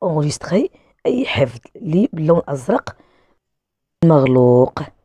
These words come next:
هنا كتولي باللون الرمادي، الكري، وكنتظروا،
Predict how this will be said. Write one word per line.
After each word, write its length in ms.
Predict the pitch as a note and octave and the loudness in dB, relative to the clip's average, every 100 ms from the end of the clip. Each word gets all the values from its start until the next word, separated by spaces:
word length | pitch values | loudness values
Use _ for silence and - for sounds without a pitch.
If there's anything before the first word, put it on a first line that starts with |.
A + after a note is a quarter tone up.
| _ _ - _ - _ _ _ _ _ - | _ _ -20 _ -20 _ _ _ _ _ -2
هنا 100 | F3+ | 0
كتولي 420 | G3 F#3+ G#3 E3 | 0 2 2 2
باللون 560 | D#3 D#3+ D#3+ E3 D3+ C#3+ | 2 2 2 2 2 2
الرمادي، 800 | C#3 D3 C#3+ C3 B2+ D3 C4+ - C#3 | 0 0 0 0 -2 0 -2 -2 -10
الكري، 380 | C3 C#3 F#4 - _ - _ _ | 0 2 2 -2 _ -20 _ _
وكنتظروا، 840 | D#3+ - E3+ C#3+ E3 C3+ C#3+ C4 | -10 -4 -2 0 0 2 2 2